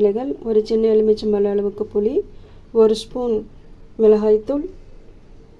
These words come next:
வெல்லம் கொஞ்சமாக எடுத்திருக்கேன், தேவையான அளவு உப்பு எடுத்திருக்கேன். இந்த வெங்காய சம்பல் சாப்பிட்றதுக்கு ரொம்ப சூப்பராக இருக்கும். எல்லாத்துக்கும் சைட் டிஷ்ஷாக நம்ம வச்சு சாப்பிட்லாம். இட்லி, பூரி, சப்பாத்தி, சாதத்துக்கு கூட சைட் டிஷ்ஷாக நம்ம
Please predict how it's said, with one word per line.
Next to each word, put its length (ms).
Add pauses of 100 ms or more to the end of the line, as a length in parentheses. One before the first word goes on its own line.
(400)
வெல்லம் 420 (300)
கொஞ்சமாக 400
எடுத்திருக்கேன், 520
தேவையான 380
அளவு 180
உப்பு 180
எடுத்திருக்கேன். 460 (560)
இந்த 180
வெங்காய 460
சம்பல் 380
சாப்பிட்றதுக்கு 600
ரொம்ப 220 (100)
சூப்பராக 420
இருக்கும். 240 (100)
எல்லாத்துக்கும் 680 (480)
சைட் 320
டிஷ்ஷாக 360
நம்ம 200
வச்சு 300
சாப்பிட்லாம். 580
இட்லி, 300 (100)
பூரி, 320 (140)
சப்பாத்தி, 500 (140)
சாதத்துக்கு 640
கூட 120 (640)
சைட் 300
டிஷ்ஷாக 320
நம்ம 160